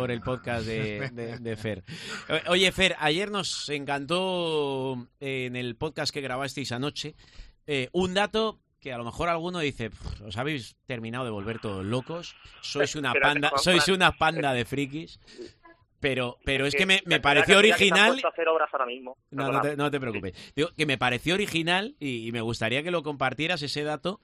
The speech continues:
Speaker 1: con los oyentes de la, de la cadena cope. Eh, ¿de qué, de, qué comparativa hiciste ayer en el podcast, eh, Fer?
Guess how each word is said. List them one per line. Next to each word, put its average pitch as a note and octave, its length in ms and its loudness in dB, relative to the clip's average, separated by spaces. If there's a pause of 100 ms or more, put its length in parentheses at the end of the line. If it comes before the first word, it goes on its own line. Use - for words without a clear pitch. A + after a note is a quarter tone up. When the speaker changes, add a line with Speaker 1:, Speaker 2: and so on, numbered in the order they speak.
(100)
Speaker 1:
con C#3 180 -6
los A#2+ 140 -2
oyentes C3+ 400 -2
de C#3+ 100 -4
la, A2 380 -4
de B2+ 220 -2
la A2+ 140 0
cadena A2+ 380 -2
cope. F#2 380 -12
Eh, C3 240 -4
¿de C#3+ 180 2
qué, G3 560 -4
de, D#3+ 280 -14
qué F#3 140 -10
comparativa E3 640 0
hiciste B2 800 -4
ayer B2 360 -4
en A2+ 120 -6
el G#2 120 -4
podcast, F2+ 640 -10
eh, F#2 400 -12
Fer? B2 220 -10